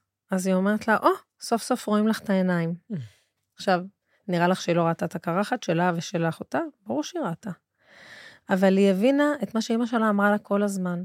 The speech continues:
Speaker 1: "יכולים לקחת לך את הגוף, לא יכולים לקחת לך את הרוח." ושיש לנו תמיד, אבל תמיד, אנשים אומרים לי, "אין ברירה", בטח שיש ברירה, יש ברירה להישאר במיטה, יש ברירה לראות את הרע. היא אמרה כל הזמן, היא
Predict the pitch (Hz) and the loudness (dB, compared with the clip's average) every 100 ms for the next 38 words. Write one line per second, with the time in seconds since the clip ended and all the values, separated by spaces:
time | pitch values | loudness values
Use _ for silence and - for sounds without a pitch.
0 | - _ - 196 196 190 196 190 190 - | -12 _ -6 -2 0 0 -4 -8 -10 -8
1 | - 196 240 - 180 - 170 170 - 165 | -4 -2 -2 -2 -4 -2 -4 -4 -8 -8
2 | 170 180 - 170 165 160 - - _ _ | -8 -8 -6 -4 -2 -4 -8 -20 _ _
3 | _ - - - 190 202 - 220 226 247 | _ -20 -20 -12 0 0 2 0 2 0
4 | 254 247 - 240 233 247 175 147 - _ | 0 -4 -4 0 2 2 0 -4 -12 _
5 | 202 196 196 196 190 170 151 _ _ 180 | -2 0 0 0 2 0 -2 _ _ -4
6 | 214 214 233 220 214 214 208 185 180 165 | 0 0 2 0 2 0 2 0 2 2
7 | 190 285 - 185 175 170 175 185 190 196 | 2 -2 -2 -6 -4 -6 -6 -4 -6 -4
8 | 185 202 185 190 180 170 170 - 165 - | 0 0 0 -2 -4 -4 -6 -6 -8 -10
9 | _ 202 185 190 175 185 180 180 175 180 | _ -6 -4 -4 -2 -4 -4 -6 -6 -4
10 | 160 160 - _ _ - - - - _ | -2 -4 -8 _ _ -20 -20 -20 -20 _
11 | _ _ _ - 196 185 180 180 190 185 | _ _ _ 0 4 4 2 2 2 2
12 | - _ _ - 233 240 170 160 165 170 | -2 _ _ 2 4 4 0 -4 -4 -4
13 | 175 175 175 170 170 170 | -2 -2 -2 -2 -4 -6